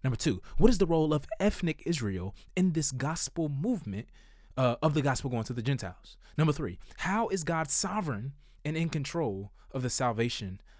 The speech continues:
of his people? In the grand scheme of the letter, Paul is saying, listen,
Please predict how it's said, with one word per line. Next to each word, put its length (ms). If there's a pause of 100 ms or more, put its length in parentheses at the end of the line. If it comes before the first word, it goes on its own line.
of 460 (480)
his 480 (500)
people? 320
In 60
the 80
grand 240
scheme 260
of 80
the 80
letter, 300 (760)
Paul 380
is 120
saying, 320
listen, 360